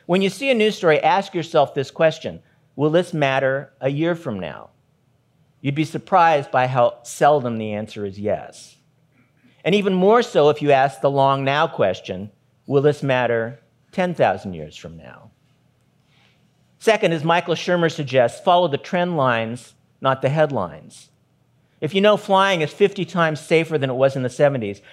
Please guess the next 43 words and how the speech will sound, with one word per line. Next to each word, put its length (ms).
maybe 280
you 120
won't 260
feel 160
the 80
need 160
to 80
think 180
about 240
one 220
plane 300
crash 280
for 140
forty-three 480
days. 640
And 160
third, 520
don't 200
get 160
caught 240
up 120
in 100
the 60
cycle 440
of 100
fear. 480
Shutting 280
down 200
the 60
city 260
of 120
Boston 400
for 140
a 60
week-long 560
manhunt 520
might 280
have 100
been 160
overkill, 580
don't 240
you 60
think? 300